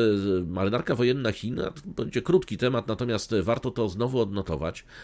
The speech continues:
ponieważ, e, tamte napięcia na Morzu Południowochińskim oraz, e,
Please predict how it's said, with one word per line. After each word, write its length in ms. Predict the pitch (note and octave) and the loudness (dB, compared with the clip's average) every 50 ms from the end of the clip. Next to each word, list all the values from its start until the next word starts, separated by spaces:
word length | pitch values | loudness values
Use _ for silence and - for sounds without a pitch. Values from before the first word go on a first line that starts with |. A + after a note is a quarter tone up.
| - - - | -20 -8 -4
ponieważ, 480 | G2+ F#2+ G#2 A#2 B2+ B2+ A2+ - - | -4 -2 -2 0 0 -2 -2 0 0
e, 100 | G#2+ F#2+ | -2 0
tamte 320 | F#2 - A#2 C3+ C#3 C#3+ C3 | 0 0 -2 0 0 0 0
napięcia 580 | A2+ G#2+ - - B2+ C3 C#3 C#3+ - A#2+ G2 | 0 -2 -2 0 0 0 0 0 0 -2 0
na 100 | F2 E2+ | 0 -2
Morzu 240 | F2 F#2+ A2 A#2+ B2+ | -2 -2 -4 -4 -4
Południowochińskim 1040 | - - A2 G2 F#2 G2 G#2+ G#2 A2 G2+ - - D2 C#2+ - - - D#2+ E2+ F2+ F#2+ | -2 0 0 0 0 -2 -2 0 -2 -2 -2 -6 -8 -8 -8 -10 -8 -8 -6 -4 -2
oraz, 380 | E2 D#2 F#2 F#2+ F2 - - | -2 0 0 0 -2 -2 -2
e, 120 | F#2 F2 | -2 -4